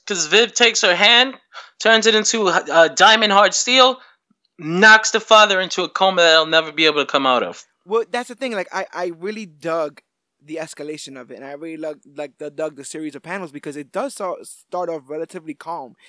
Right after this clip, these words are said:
Speaker 2: and he's just like, uh, "You, you guys need to leave and stuff." And, um, I like what he says, like, the line of, like, um, uh, wh-, where is it?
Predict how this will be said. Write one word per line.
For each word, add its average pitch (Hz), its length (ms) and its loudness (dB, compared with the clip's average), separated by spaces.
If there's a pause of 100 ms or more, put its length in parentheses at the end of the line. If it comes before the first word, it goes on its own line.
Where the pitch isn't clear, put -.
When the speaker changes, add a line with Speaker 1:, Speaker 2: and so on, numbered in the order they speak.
(320)
Speaker 2:
and 160 240 -12
he's 160 240 -14
just 151 220 -14
like, 147 360 -14
uh, 139 380 -12 (180)
"You, 139 460 -16 (140)
you 139 100 -20
guys 135 180 -14
need 131 160 -18
to 135 60 -20
leave 170 240 -14
and 123 100 -20
stuff." 120 320 -18
And, 117 200 -20
um, 117 260 -20 (1000)
I 165 100 -10
like 196 300 -4
what 190 100 -4
he 185 80 -8
says, 180 300 -10
like, 160 240 -10
the 151 100 -8
line 151 260 -10
of, 135 140 -16
like, 135 220 -16 (480)
um, 139 340 -14 (880)
uh, 123 520 -16 (600)
wh-, 135 180 -20
where 127 240 -16
is 120 240 -20
it? 127 260 -20